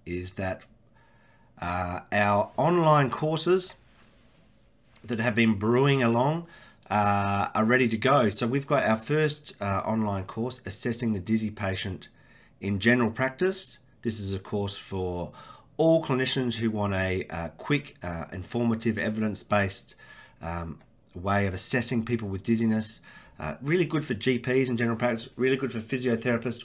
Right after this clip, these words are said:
all physiotherapists who just need to, who, who we think you need to know how to assess, uh, dizzy patients.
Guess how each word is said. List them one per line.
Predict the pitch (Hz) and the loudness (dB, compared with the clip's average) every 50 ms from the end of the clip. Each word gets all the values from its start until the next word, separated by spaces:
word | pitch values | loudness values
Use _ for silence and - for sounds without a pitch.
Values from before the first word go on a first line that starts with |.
| - _ - | -8 _ 2
all | 110 131 139 139 135 | 4 6 6 4 4
physiotherapists | 143 147 131 131 131 123 120 - 131 120 - - 120 117 - - - - - - - - - - - | 2 0 2 2 2 0 0 0 -2 -2 -2 -4 -6 -6 -8 -12 -18 -20 -20 -20 -20 -20 -20 -16 -6
who | - 107 104 | -4 -2 0
just | 104 117 110 113 113 | 2 0 0 2 2
need | 110 110 107 107 | 0 0 0 0
to, | - 107 107 101 - - - - - 85 | -4 -6 -6 -6 -8 -12 -14 -12 -12 -10
who, | - - 101 110 107 107 - - | -8 -2 0 0 0 0 0 -2
who | 101 113 | -2 -2
we | 107 107 | -2 -2
think | 98 - - 139 143 120 - - - - | -2 0 2 2 2 2 -2 -8 -12 -6
you | - 101 110 | 2 4 6
need | 110 113 117 113 113 | 6 8 6 6 4
to | - 98 | 2 0
know | 95 98 101 101 | 0 2 2 2
how | 98 101 98 | 2 0 -2
to | 90 92 | -2 -4
assess, | 90 - - 104 98 - - - | -4 -4 -4 -4 -4 -6 -8 -10
uh, | - - 87 | -8 -8 -8
dizzy | 85 85 101 98 101 98 | -6 -6 -6 -6 -6 -6
patients. | - 107 104 101 98 - 123 - - | -4 -2 -2 -2 -2 -6 -10 -12 -16